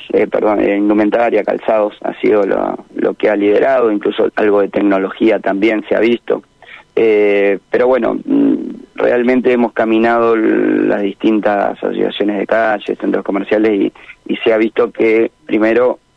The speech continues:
el primer detonante es, eh, no ver a la gente caminando con bolsas, o sea, con poco, pocas bolsas, eso es el,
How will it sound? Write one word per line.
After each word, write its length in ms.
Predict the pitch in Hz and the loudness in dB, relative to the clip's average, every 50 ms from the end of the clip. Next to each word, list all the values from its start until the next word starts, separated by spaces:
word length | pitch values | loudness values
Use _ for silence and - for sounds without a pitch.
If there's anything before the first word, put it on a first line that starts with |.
| _ _ | _ _
el 220 | - 107 107 - | -4 -2 -2 -2
primer 600 | - - - 98 110 107 113 113 110 107 104 98 - - _ - - - - - _ _ - | -4 -4 -2 0 0 2 2 2 0 0 -2 -4 -6 -12 _ -20 -20 -20 -20 -20 _ _ -2
detonante 720 | - 110 98 107 107 104 107 110 107 - 131 110 110 110 | -2 0 0 2 2 2 0 0 0 2 2 2 2 0
es, 60 | 107 - - | -2 -2 -2
eh, 340 | - 104 107 95 95 - 92 | -2 0 2 2 0 0 0
no 180 | - 110 107 | 0 0 2
ver 160 | 107 110 110 110 | 2 2 2 2
a 120 | 113 113 110 | 0 0 0
la 120 | 107 - | -2 -4
gente 340 | - - - 110 110 101 101 | -4 -2 -2 -2 0 -2 -2
caminando 400 | 101 98 101 101 104 98 101 - | -2 -2 0 0 0 0 0 0
con 160 | - 101 98 | -2 -2 -2
bolsas, 380 | - - 98 98 - - - - - - _ _ _ | -2 -2 -2 -2 -4 -6 -8 -10 -12 -18 _ _ _
o 100 | - - | -10 -6
sea, 160 | - - - | -4 -4 -4
con 300 | - - - - 95 - - _ | -4 -4 -4 -4 -6 -8 -4 _
poco, 400 | - 113 107 - - 110 104 - - _ | 0 0 0 0 0 -2 -2 -4 -6 _
pocas 280 | - 104 - - 104 | -4 -4 -2 -2 -2
bolsas, 340 | 101 101 110 107 107 - 110 | 0 0 0 0 0 0 -2
eso 160 | 104 - - | -2 0 0
es 220 | 107 104 101 98 - - | 0 0 0 -2 -4 -4
el, 160 | - 101 101 | -4 -4 -4